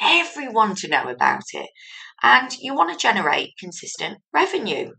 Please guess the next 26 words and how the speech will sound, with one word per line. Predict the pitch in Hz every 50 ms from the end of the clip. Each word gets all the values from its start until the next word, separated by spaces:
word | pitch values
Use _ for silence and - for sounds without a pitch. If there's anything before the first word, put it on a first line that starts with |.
| _ _ _ - - - - - - - - - - - - _ _ _ -
You | - 185 220 233 233 -
love | - - 180 196 208 214 220 226 226 233 226 226 -
the | 233 226 220
idea | 202 202 202 202 202 - - 120 - - - -
of | - -
your | 180 190 202 233 247
business | 233 202 151 - - 135 131 131 127 - - -
working | 143 151 156 196 208 196 269 269 269
for | - - 240
you | 233 233 262 160 156 151 147 139 -
whilst | 165 170 208 202 - -
you | 269 277 285 320
are | - - - -
busy | - 254 226 - 226 226 214 - - -
making | - 180 175 170 170 - 214 202 190 185
memories | 160 139 131 131 131 131 127 131 131 131 - - -
with | 117 131 127 120 123 - _
your | _ 135 143 127 131 131
family. | - - - 143 131 123 120 117 - 104 - - - _ _ _ _ _ - - - - - - - _
The | - 180
one | 170 180 220 240 285 -
thing | - 311 302 285
stopping | - - 277 262 262 - 202 190
you | 175 170 170 170 170 170 170 - -
is | - 226 247 254 254 247 247 - _ _ _ _ -
digital | 185 160 - - - - - 175 156 151 - -